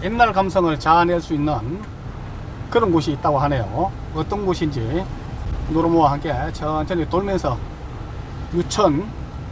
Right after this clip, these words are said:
모습을 한번 감상해 보시기 바랍니다. 이곳은 팔십 년대, 칠십 년대, 팔십 년대 모습들이 많이 남아 있다고 하네요.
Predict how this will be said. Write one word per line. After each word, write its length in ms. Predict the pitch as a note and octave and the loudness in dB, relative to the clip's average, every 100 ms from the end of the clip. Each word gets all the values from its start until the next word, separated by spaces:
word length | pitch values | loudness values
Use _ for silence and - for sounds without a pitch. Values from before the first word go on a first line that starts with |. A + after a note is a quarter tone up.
| - - - | -10 -10 -6
모습을 360 | G#3 G3+ F3+ D3+ | -2 0 2 2
한번 160 | D#3+ | 0
감상해 420 | D3 D#3 D#3+ D3+ D#3+ | 0 0 2 0 0
보시기 320 | D#3 D3 C3 | -2 -4 -4
바랍니다. 580 | B2+ B2+ B2 A#2 A#2+ D3+ - | -4 -4 -4 -4 -4 -4 -6
이곳은 440 | A3+ A#3 A#3 A#3+ A3+ | 0 0 2 -2 0
팔십 340 | - C#4 D4 C4 | -2 -2 -2 -4
년대, 520 | A#3 G#3 A#3+ A#3 G#3+ | -4 -2 0 0 -2
칠십 360 | - C#4+ - C#4 | -6 -8 -6 -6
년대, 560 | B3 G#3 F3 D3 G#3 - - - - - - | -4 -2 0 2 2 0 -8 -8 -8 -10 -6
팔십 300 | - C#4 - | 2 2 2
년대 260 | B3 A3+ G3 | -4 0 2
모습들이 460 | F#3 A3+ F3+ F3+ D#3+ | 2 0 -4 0 2
많이 300 | C#3 D#3 F3 | 4 4 6
남아 220 | G#3 E3+ | 4 2
있다고 260 | C#3+ F3+ C#3+ | 0 0 0
하네요. 560 | D3 D3 G2+ C3 G#3+ | 0 -2 -2 -4 -4